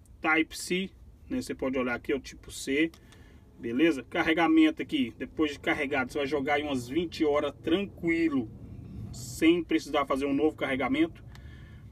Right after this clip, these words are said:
né? Um D-pad aqui pra você tá fazendo aí,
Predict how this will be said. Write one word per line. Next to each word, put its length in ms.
né? 120
Um 120
D-pad 600
aqui 180
pra 140
você 240
tá 340
fazendo 600
aí, 300